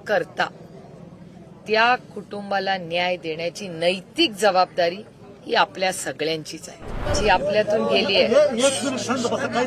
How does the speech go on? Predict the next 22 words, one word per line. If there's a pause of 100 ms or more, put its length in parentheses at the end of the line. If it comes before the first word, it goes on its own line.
(140)
ही
आत्महत्या
आहे,
हत्या
आहे, (1400)
या
सगळ्याची (560)
जे
काय
वास्तव
आहे (1040)
हे
महाराष्ट्राला
आणि
देशाला
कळलं
पाहिजे. (1080)
मुलींवर (240)
होणारे
अत्याचार (560)
हे (140)
तातडीने